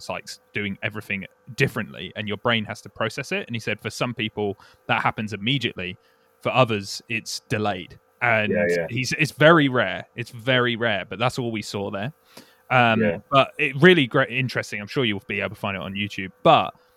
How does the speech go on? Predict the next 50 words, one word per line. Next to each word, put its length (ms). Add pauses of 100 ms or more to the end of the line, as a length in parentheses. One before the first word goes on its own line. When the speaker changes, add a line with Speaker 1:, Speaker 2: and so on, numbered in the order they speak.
(680)
Speaker 1:
I, 240
I 120
think 240
Shane 260
Burgos 600
<laughs> 20
has 260
taken 560
a 120
lot 280
of 140
damage. 560 (140)
Like, 260
Speaker 2:
Right. 260 (120)
Speaker 1:
he's, 600 (120)
I 180
th-, 300
watching 340
his 120
fights, 280
he's 160
only 140
been 160
knocked 220
out 160
twice, 340
but 240 (540)
for 220
a 40
guy, 380
because 280
it's 140
crazy 360
looking 240
at 100
those 180
guys. 420 (120)
I, 220
for, 340
for 180
a 20
minute, 260
if 120
I 180
had 200
only 300
jumped 340
into 200
that 180
fight 280